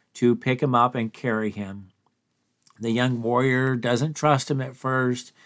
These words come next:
but decides, "You know what, you said that you would not bite me, and I guess I could trust you. You seem kinda nice, and, um, you know, I'll also have some company <laughs> going up the mountain." And, uh, at, at the end, the snake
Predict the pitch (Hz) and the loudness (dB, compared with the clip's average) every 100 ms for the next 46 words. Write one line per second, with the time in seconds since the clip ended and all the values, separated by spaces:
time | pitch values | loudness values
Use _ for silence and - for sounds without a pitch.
0 | - _ _ _ 107 117 127 123 127 131 | -20 _ _ _ -2 4 4 6 2 0
1 | - 160 139 123 120 117 117 113 110 - | -8 -4 -2 0 2 2 2 0 -2 -6
2 | 127 110 107 104 104 110 113 120 123 - | -6 -4 -4 -8 -10 -6 -2 -2 -2 -2
3 | 127 127 120 117 156 135 120 117 113 110 | 0 0 -2 -8 -6 -4 -4 -2 -4 -4
4 | - _ _ _ 113 110 135 131 117 110 | -8 _ _ _ 2 2 2 2 0 0
5 | 117 113 110 113 110 110 120 - 117 131 | -6 -4 -2 -2 -2 -2 -2 -2 -4 -4
6 | 123 123 107 - 107 107 107 110 - 120 | -6 -4 -4 -2 0 2 2 0 -2 -6
7 | 123 123 127 107 98 101 104 98 113 104 | -4 -4 -2 -4 -8 -10 -10 -10 -10 -10
8 | 104 _ _ _ _ _ 113 110 110 110 | -10 _ _ _ _ _ -6 -4 -2 -2
9 | 107 110 139 113 110 110 117 113 117 117 | -4 -6 -8 -6 -6 -6 0 2 2 0
10 | 131 120 123 139 127 131 113 123 117 107 | -2 -2 0 -2 0 0 0 0 -2 -6
11 | - 143 135 131 123 143 120 113 123 113 | 0 2 2 2 0 -2 -2 -4 -8 -12
12 | 110 _ _ _ _ _ - 120 110 110 | -12 _ _ _ _ _ -16 -4 -2 0
13 | 110 110 110 117 123 123 135 123 127 113 | 0 -2 -6 0 0 0 -2 0 0 -4
14 | 107 113 107 123 104 104 | -6 -8 -10 -8 -10 -10